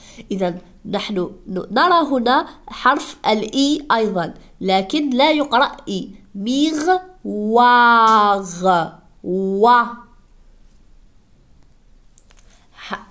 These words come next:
إذن عندما يجتمع حرف الأو وراءه إي يقرأ و، وسنرى ذلك في فيديوهات لاحقة إن شاء الله. والكلمة الأخيرة التي اخترتها لكم،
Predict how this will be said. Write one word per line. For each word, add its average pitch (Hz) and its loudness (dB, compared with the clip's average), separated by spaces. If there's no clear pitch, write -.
إذن 208 -2
عندما 214 0
يجتمع 302 2
حرف 233 -2
الأو 208 2
وراءه 208 0
إي 233 0
يقرأ 214 -2
و، 202 0
وسنرى 254 2
ذلك 269 2
في 208 -8
فيديوهات 247 -2
لاحقة 254 0
إن 185 -4
شاء - -2
الله. 175 -4
والكلمة 349 2
الأخيرة 269 0
التي 233 2
اخترتها 254 0
لكم، 240 2